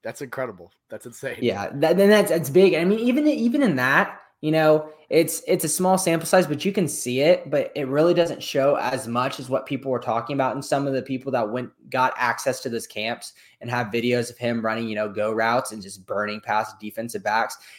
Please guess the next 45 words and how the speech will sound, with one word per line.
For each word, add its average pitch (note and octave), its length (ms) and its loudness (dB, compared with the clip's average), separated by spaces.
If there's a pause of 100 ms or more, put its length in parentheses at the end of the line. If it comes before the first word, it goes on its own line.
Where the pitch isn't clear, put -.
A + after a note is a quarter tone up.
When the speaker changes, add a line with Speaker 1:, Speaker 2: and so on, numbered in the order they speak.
(120)
Speaker 2:
It B2+ 80 4
looks F3+ 300 6
like E3 180 8
at A#2 180 -4
six-foot-three D#3+ 600 0
and B2+ 100 0
the A#2 40 -4
speed B2+ 280 -4
that B2+ 120 2
he A2 100 -2
has, A2+ 400 0 (220)
just C#3 180 -2
ordinary D#3+ 440 4
camp A#2+ 300 -2
guys, C3 480 2 (140)
um, A2+ 440 -2
you A2+ 60 -6
know, A#2+ 140 -2
that A2+ 80 0
are A2+ 60 -4
playing A#2+ 300 0
D-back A2 460 -2
just - 200 -14
can't G#2 140 -16
hold - 280 -20
him. - 140 -20 (140)
It's B2+ 160 -8
just B2+ 160 -8
not G2+ 220 -10
fair. - 300 -20 (960)
Speaker 1:
Yeah. A2+ 140 -8 (500)
I, C3 140 -4 (100)
I D3 80 -2
mean, C3+ 180 -6
and, D3 220 -8 (300)
you E3 80 -6
know, D#3 120 0
that, G3 220 2
that's A3+ 160 -6
the F#3+ 80 -10
thing G3+ 160 -4
is, C3+ 240 -12 (380)
you D3+ 60 -6
know, C#3+ 300 -4 (360)
recruiting F#3 640 -2